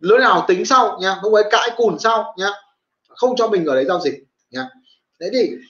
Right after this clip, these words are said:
sẽ có những chủ nhà họ tử tế, họ bảo: "Em ơi, thế thì thấy khách bảo là từ sáng ngày kia giao dịch đấy, thế rằng sáng ngày kia em ra thì giao dịch và là lấy tiền." Đấy.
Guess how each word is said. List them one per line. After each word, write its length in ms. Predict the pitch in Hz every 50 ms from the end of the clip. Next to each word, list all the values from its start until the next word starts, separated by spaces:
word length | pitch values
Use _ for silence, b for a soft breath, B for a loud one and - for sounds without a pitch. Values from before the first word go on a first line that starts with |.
| _ _ _ _ _ _ _ _ _ _ _ _ _ _ _ _ _ _ _ _ _ _ _ _ _
sẽ 140 | - 220 226
có 80 | - 269
những 140 | 294 294 254
chủ 100 | 240 165
nhà 160 | 156 160 160
họ 120 | 156 - -
tử 100 | 160 135
tế, 260 | - 175 240 359 - - - _ _ _ _ _ _ _ _ -
họ 120 | 202 185
bảo: 160 | 180 180 156 160
"Em 200 | 196 220 214 233
ơi, 100 | 233 220
thế 120 | 226 240 240
thì 60 | 208 196
thấy 120 | 202 202 -
khách 220 | - 262 269 -
bảo 100 | 185 147
là 160 | 139 143 143 135 -
từ 100 | 156 151
sáng 300 | 151 - 165 165 170 208
ngày 220 | 240 240 208 180 - -
kia 140 | 233 247 226
giao 100 | - 226
dịch 200 | 208 220 - -
đấy, 200 | 180 190 - 277 - - B B B B B B -
thế 100 | 202 202
rằng 280 | 208 220 214 214 208 208 202
sáng 180 | - 190 185 214
ngày 100 | 220 214 214 226
kia 80 | 226
em 180 | 226 214 208 202
ra 260 | 208 208 214 208 208
thì 360 | 202 190 185 180 180 175 180 175
giao 120 | 202 202
dịch 140 | 196 196 185
và 140 | - 175 170
là 180 | 170 170 170 170
lấy 240 | 170 170 170 175 185 -
tiền." 200 | 254 240 226 220 226 - - _ _ _ _ _
Đấy. 200 | 156 156 160 165